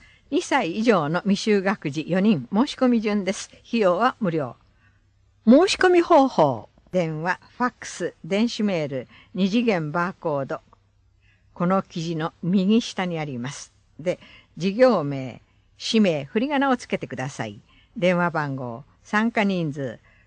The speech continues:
車椅子席希望の有無を、荒川さつき会館、電話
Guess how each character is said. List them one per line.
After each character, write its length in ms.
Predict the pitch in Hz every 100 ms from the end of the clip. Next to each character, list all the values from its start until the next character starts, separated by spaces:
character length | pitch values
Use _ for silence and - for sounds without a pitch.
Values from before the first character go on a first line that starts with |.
| _
車 320 | 233 254 302
椅 120 | 269
子 40 | 254
席 320 | - 214 220
希 160 | - 214
望 240 | 202 196
の 160 | 185 196
有 80 |
無 160 | 190 151
を、 120 | 143 - _ _ -
荒 240 | 170 196
川 260 | - 180 180
さ 160 | 214
つ 140 | - 269
き 160 | -
会 260 | - 220 156
館、 380 | - 139 139 156
電 320 | 180 160 156
話 160 | 180